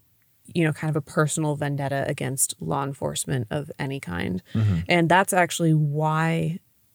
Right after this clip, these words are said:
Speaker 1: they spent so much of their time on the run towards the end, and why they, they both took it for granted that they were, they were going to get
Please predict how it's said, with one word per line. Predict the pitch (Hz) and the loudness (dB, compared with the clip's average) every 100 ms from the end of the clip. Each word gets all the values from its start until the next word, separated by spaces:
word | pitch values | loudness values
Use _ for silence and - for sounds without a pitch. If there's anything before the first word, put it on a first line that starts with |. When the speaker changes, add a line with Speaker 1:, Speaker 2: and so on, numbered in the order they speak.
| _ _ _ - | _ _ _ -12
Speaker 1:
they | 165 160 151 151 151 - - | -2 2 2 2 -2 -6 -2
spent | - - 156 143 - - | -2 2 2 0 -6 -4
so | - | 0
much | 156 147 147 | 0 0 -2
of | |
their | 143 | -4
time | 135 151 147 139 139 - _ | -6 -4 -4 -2 -6 -8 _
on | - 147 139 | -4 -2 -2
the | 135 | -6
run | 135 139 233 196 156 147 147 - | -8 -2 2 4 4 2 0 -4
towards | 160 147 | -4 -2
the | 151 139 | -2 -2
end, | 143 135 - | -4 -4 2
and | 180 160 | 4 6
why | 160 | 4
they, | 147 147 | 4 2
they | 147 139 | 0 0
both | 156 147 - | 2 0 -2
took | 165 - | -4 -2
it | 120 | -2
for | - | -4
granted | 139 147 139 139 | -4 0 0 0
that | 139 143 | 0 2
they | 151 | 0
were, | 143 143 127 - | 0 -2 -4 -4
they | 156 160 | 0 2
were | 160 143 | 2 0
going | 143 139 | 0 0
to | 135 | 0
get | 147 120 | 0 0